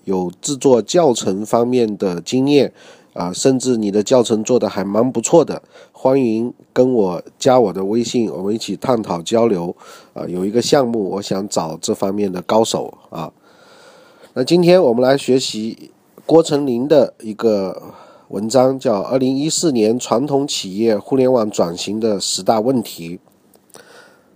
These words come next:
那为了大家的体验方便，我把郭平-，郭成林老师的这我代指我现在播报语音当中的我啊，这样会流畅一些，不用老师去交代啊。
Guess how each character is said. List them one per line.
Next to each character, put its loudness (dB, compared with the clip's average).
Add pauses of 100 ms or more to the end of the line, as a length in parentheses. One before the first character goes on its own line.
(140)
那 6
为 6
了 6 (380)
大 2
家 4
的 4
体 -6
验 2
方 0
便， 0
我 -6
把 0
郭 -2
平-， -6 (120)
郭 6
成 0
林 0
老 0
师 -8
的 2
这 0
我 -4
代 4
指 -6
我 -2
现 -2
在 2
播 2
报 2
语 -12
音 -8
当 -2
中 -2
的 -2
我 -8
啊， -12 (120)
这 -6
样 0
会 0
流 -4
畅 -2
一 -6
些， -6
不 -8
用 0
老 -4
师 -8
去 -14
交 2
代 -2
啊。 -16